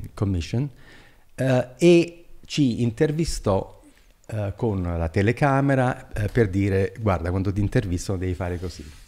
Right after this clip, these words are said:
E, ehm, quando mi intervistò, ehm,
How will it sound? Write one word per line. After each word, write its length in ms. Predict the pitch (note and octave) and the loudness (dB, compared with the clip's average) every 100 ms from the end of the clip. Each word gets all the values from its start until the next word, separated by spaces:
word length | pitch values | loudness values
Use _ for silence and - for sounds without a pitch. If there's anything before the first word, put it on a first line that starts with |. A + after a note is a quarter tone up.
| - - - - - - _ _ _ _ _ _ _ | -20 -20 -20 -20 -20 -20 _ _ _ _ _ _ _
E, 500 | D#3+ D3+ - - - | 4 4 2 -6 -8
ehm, 460 | A2+ G#2 G2 F#2+ F2 - - - - _ _ _ _ _ _ _ _ | -4 -2 0 -2 -4 -12 -20 -20 -20 _ _ _ _ _ _ _ _
quando 580 | C#3+ C#3 C3+ A#2+ G#2+ G2 | 0 2 2 2 0 0
mi 340 | G2+ F#2+ G#2+ | 0 -2 0
intervistò, 960 | A2+ A2 G2+ F2+ F#2+ - - E2+ F#2+ D#3+ _ _ - - - - - - - | -2 0 0 0 -4 -6 -6 -4 -4 -8 _ _ -20 -20 -18 -18 -18 -20 -20
ehm, 440 | - A2+ A2+ A2 | -4 -2 0 0